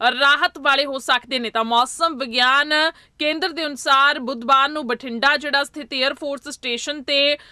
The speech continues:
ਸਭ ਤੋਂ ਵੱਧ ਤਾਪਮਾਨ ਰਿਕਾਰਡ ਕੀਤਾ ਜਾਂਦਾ ਹੈ ਪੰਜਾਬ ਦਾ।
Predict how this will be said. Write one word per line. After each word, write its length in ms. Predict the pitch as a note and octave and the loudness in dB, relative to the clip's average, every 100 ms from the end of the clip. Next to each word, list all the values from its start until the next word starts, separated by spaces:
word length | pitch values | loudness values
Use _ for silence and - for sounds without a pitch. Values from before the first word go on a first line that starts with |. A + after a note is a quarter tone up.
| _ - | _ -2
ਸਭ 260 | F4+ G4+ - | 2 2 2
ਤੋਂ 240 | F4 E4 B3+ | -2 0 0
ਵੱਧ 360 | A3+ D#4 C4+ F4 | 2 2 0 -2
ਤਾਪਮਾਨ 760 | D4 C4 C4 - C4 C4+ C#4 - A#3 | 2 4 4 0 0 2 0 -2 -2
ਰਿਕਾਰਡ 520 | B3+ - D4 D#4+ E4 | -2 0 4 4 2
ਕੀਤਾ 380 | - D4 - C4+ | -4 -8 -2 0
ਜਾਂਦਾ 360 | B3 A#3 A3+ B3 | 0 -2 0 2
ਹੈ 160 | C4 C#4 | 2 0
ਪੰਜਾਬ 640 | C4 A#3 A3 A#3 C4+ A3+ | -6 -4 2 4 4 2
ਦਾ। 200 | C4 | 0